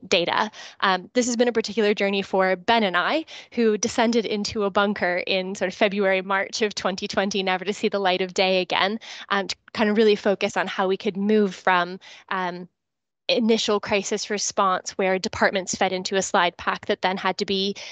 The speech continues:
emailed to decision makers, printed out, couldn't be updated, um, you know, with,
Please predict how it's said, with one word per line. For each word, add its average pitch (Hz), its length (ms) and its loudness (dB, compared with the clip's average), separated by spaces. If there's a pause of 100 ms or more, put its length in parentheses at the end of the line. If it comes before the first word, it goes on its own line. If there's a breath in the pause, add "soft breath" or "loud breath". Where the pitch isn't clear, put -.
(200 loud breath)
emailed 220 380 6
to 190 400 2
decision 202 500 0
makers, 190 500 -2
printed 202 460 0
out, 185 400 4 (240)
couldn't 202 220 0
be 190 120 2
updated, 190 640 2 (300 loud breath)
um, 190 340 0
you 220 100 0
know, 190 80 2
with, 196 160 -2